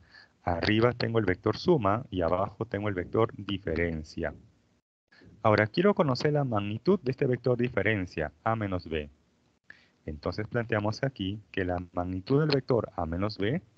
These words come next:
es igual a la raíz cuadrada de la magnitud del primero al cuadrado más la magnitud del segundo al cuadrado. Pero ahora, ojo, menos, menos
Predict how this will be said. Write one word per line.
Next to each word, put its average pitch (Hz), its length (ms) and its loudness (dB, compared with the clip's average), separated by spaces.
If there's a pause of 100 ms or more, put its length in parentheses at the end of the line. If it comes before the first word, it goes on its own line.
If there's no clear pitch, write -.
(340)
es - 160 -6
igual 120 320 0
a 90 80 0
la 78 160 -2
raíz 76 300 -4
cuadrada 98 580 2 (460)
de 92 180 0
la 87 120 2
magnitud 90 500 0
del 175 120 2
primero 117 320 0
al 117 120 2
cuadrado 95 640 4
más 95 300 0
la 92 100 0
magnitud 87 520 2
del 151 100 4
segundo 87 380 0
al 82 100 0
cuadrado. 92 560 4 (440)
Pero 85 200 6
ahora, 104 500 4
ojo, 113 440 2
menos, 120 880 0 (140)
menos 98 720 0